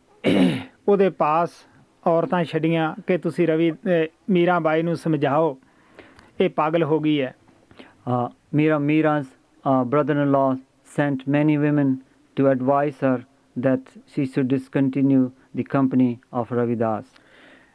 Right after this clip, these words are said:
Speaker 1: ਲੇਕਿਨ ਸਾਨੂੰ ਪਤਾ ਹੀ ਹੈ, ਅਸੀਂ ਜੈਸੀ ਸੰਗਤ ਕਰਦੇ ਹਾਂ, ਵੈਸੀ ਰੰਗਤ ਜ਼ਰੂਰ ਆਉਂਦੀ ਹੈ, ਕਿਉਂਕਿ ਮਹਾਤਮਾ ਦੀ ਜਦੋਂ ਅਸੀਂ ਸੰਗਤ ਦੇ ਵਿੱਚ ਬੈਠਦੇ ਹਾਂ, ਉਹਦੀਆਂ ਜਿਤਨੀਆਂ ਵੀ ਰੋਆਂ ਹੁੰਦੀਆਂ ਹੈ, ਉਹ ਸਾਨੂੰ ਰੰਗ ਚਾੜ ਦਿੰਦੀਆਂ, ਸਾਨੂੰ ਸ਼ਾਂਤੀ ਦੇ ਦਿੰਦੀਆਂ ਹੈ।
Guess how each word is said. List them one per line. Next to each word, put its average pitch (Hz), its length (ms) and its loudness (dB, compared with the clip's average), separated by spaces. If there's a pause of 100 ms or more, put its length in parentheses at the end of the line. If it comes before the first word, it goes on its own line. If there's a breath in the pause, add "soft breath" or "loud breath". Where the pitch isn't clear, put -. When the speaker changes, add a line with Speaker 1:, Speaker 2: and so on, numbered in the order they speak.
(160)
Speaker 1:
ਲੇਕਿਨ 190 380 0
ਸਾਨੂੰ 175 420 -2
ਪਤਾ 180 280 0
ਹੀ 196 200 4
ਹੈ, 165 340 2
ਅਸੀਂ 196 200 0
ਜੈਸੀ 165 420 0
ਸੰਗਤ 170 380 -2
ਕਰਦੇ 165 400 -2
ਹਾਂ, 170 100 0
ਵੈਸੀ 160 360 2
ਰੰਗਤ 160 280 -2
ਜ਼ਰੂਰ 151 340 0
ਆਉਂਦੀ 165 420 2
ਹੈ, 147 260 -2
ਕਿਉਂਕਿ 190 280 2
ਮਹਾਤਮਾ 170 580 -2
ਦੀ 175 140 2
ਜਦੋਂ 170 260 2
ਅਸੀਂ 156 180 -4
ਸੰਗਤ 160 320 0
ਦੇ 165 140 0
ਵਿੱਚ 165 200 -2
ਬੈਠਦੇ 156 580 0
ਹਾਂ, 151 220 -4
ਉਹਦੀਆਂ 190 300 2
ਜਿਤਨੀਆਂ 185 500 0
ਵੀ 180 180 4
ਰੋਆਂ 147 300 2
ਹੁੰਦੀਆਂ 165 420 0
ਹੈ, 151 260 -2 (360 loud breath)
ਉਹ 196 80 4
ਸਾਨੂੰ 170 320 -2
ਰੰਗ 165 160 0
ਚਾੜ 165 300 -2
ਦਿੰਦੀਆਂ, 165 420 -2
ਸਾਨੂੰ 156 280 -4
ਸ਼ਾਂਤੀ 160 400 -2
ਦੇ 156 160 0
ਦਿੰਦੀਆਂ 143 360 -4
ਹੈ। 127 200 -6